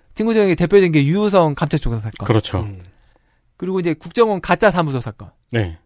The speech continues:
Speaker 1: 국정원에다가 가짜 사무소 만들어두고 여기 압수수색 하라고 해서 압수수색 해가게
Speaker 2: 음.
Speaker 1: 만든 거. 거기에
Speaker 3: 네.
Speaker 1: 이제 국정원에 파견 갔던 검사가 거기에 가담한 거죠. 그다음에 이제 한명숙 총리 사건, 요거는 이제 지금 뭐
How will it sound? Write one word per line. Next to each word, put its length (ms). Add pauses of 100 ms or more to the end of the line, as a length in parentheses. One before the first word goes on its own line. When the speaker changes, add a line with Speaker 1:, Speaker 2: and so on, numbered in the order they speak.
(160)
Speaker 1:
국정원에다가 840
가짜 200
사무소 240
만들어두고 680
여기 160
압수수색 360
하라고 320
해서 200
압수수색 400
해가게 360
Speaker 2:
음. 40
Speaker 1:
만든 300
거. 160 (120)
거기에 280
Speaker 3:
네. 80
Speaker 1:
이제 200 (400)
국정원에 400
파견 320
갔던 280
검사가 540 (680)
거기에 160
가담한 380
거죠. 180 (720)
그다음에 280
이제 140
한명숙 420
총리 340
사건, 400
요거는 340
이제 260
지금 420
뭐 260